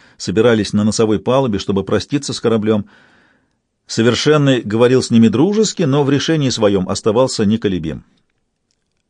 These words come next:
Поверх водного пространства, разделявшего нас на корабль, выжидающе смотрела проказница, вглядываясь в каждую отбывающую лодку.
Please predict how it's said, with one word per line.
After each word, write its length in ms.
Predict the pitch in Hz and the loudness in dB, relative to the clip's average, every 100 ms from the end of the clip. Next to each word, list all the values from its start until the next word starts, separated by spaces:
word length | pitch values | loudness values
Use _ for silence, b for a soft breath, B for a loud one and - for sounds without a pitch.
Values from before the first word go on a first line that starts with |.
| _ _ | _ _
Поверх 380 | 92 113 127 - | 0 2 0 -2
водного 400 | 123 123 110 107 | 0 2 2 2
пространства, 720 | 107 104 - 123 117 - 98 | 0 -2 0 0 -2 -4 -4
разделявшего 600 | 98 95 110 104 - 107 | -2 -2 0 0 -2 -2
нас 280 | 104 95 - _ - | -2 -4 -8 _ -4
на 160 | 104 | -2
корабль, 540 | 101 104 120 135 127 117 - | 0 0 0 0 -4 -10 -8
выжидающе 680 | 104 110 113 110 131 127 117 | -4 -2 0 2 0 0 -6
смотрела 400 | 123 117 123 117 | -6 -4 -4 -2
проказница, 720 | 135 135 110 76 - - - b b b - | -4 0 -2 -2 -10 -16 -18 b b b -20
вглядываясь 760 | 80 82 113 131 123 120 117 | -12 -2 0 2 0 -2 -4
в 120 | - - | -6 -6
каждую 640 | 117 127 135 113 127 - | -2 0 -2 -2 -4 -2
отбывающую 640 | 107 95 113 117 113 127 | -4 -2 0 -2 -2 -4
лодку. 420 | 131 98 - - | -4 -4 -8 -14